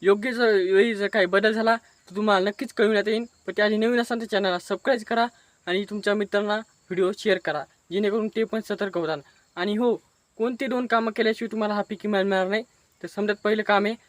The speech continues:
आधार कार्डची केवायसी करणे, त्यानंतर आधार कार्ड बँकला लिंक करणे, कारण की कोणतीही, अ, योजना असो किंवा कोणतीही योजनेचे पैसे असो, ते पडण्याआधी तुम्हाला आधार कार्डची केवायसी करण्यात आहे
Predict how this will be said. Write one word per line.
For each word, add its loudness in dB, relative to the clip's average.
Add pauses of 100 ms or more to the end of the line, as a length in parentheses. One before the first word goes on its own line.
(140)
आधार 2
कार्डची 0
केवायसी 0
करणे, 0 (340)
त्यानंतर 2
आधार 4
कार्ड 4
बँकला 0
लिंक -2
करणे, -4 (260)
कारण 4
की -10
कोणतीही, -2 (380)
अ, -10
योजना 2
असो -2
किंवा -4
कोणतीही -2
योजनेचे 2
पैसे 0
असो, -4 (360)
ते 4
पडण्याआधी 0
तुम्हाला -2 (280)
आधार 0
कार्डची 0
केवायसी 0
करण्यात 0
आहे 2